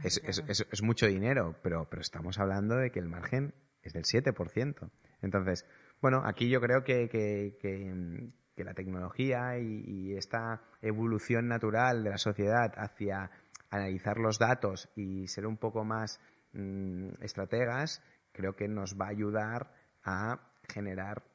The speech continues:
Speaker 1: bueno, pues esto, eh, conciertos o, o, o productos y servicios mucho más,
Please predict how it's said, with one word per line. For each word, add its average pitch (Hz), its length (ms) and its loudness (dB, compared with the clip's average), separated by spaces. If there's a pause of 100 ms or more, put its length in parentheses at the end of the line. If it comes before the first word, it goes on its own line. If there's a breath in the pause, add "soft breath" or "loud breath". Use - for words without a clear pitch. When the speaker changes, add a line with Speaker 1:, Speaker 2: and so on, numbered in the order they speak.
(120)
Speaker 1:
bueno, 87 340 -6
pues 87 180 -12
esto, 92 260 -12 (880)
eh, 85 120 -8
conciertos 104 720 -4
o, 95 60 -6
o, 85 460 -10
o 85 120 -12
productos 95 580 -6
y 98 60 -8
servicios 104 580 -4 (320 loud breath)
mucho 101 360 2
más, 104 420 0